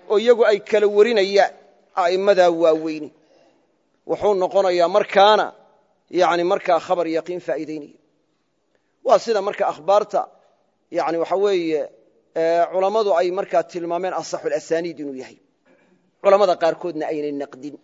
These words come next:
ee loo sallimay, yacni aclaa sixa inuu joogo. Sida waxa weeye markaa riwaayatu Maalik can Naaficin can Ibni Cumar. Haddii waxa weeye Imaam Axmed soo wariyo xadiiska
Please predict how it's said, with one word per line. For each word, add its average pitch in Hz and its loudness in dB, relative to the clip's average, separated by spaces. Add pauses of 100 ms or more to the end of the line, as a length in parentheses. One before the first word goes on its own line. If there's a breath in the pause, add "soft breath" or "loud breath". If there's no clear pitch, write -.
(840)
ee 202 0
loo 196 2
sallimay, 156 -4 (640)
yacni 165 -4
aclaa 208 2
sixa - -4
inuu 185 -8
joogo. 151 -16 (720)
Sida 196 2
waxa 175 2
weeye 190 0
markaa 175 -2
riwaayatu 175 2
Maalik 160 0
can 160 -4
Naaficin 165 -4
can 151 -2
Ibni 147 -6
Cumar. 147 -6 (920)
Haddii 220 2
waxa 294 2
weeye 277 8
Imaam 247 0
Axmed 226 -2
soo 240 4
wariyo 185 0
xadiiska 160 -10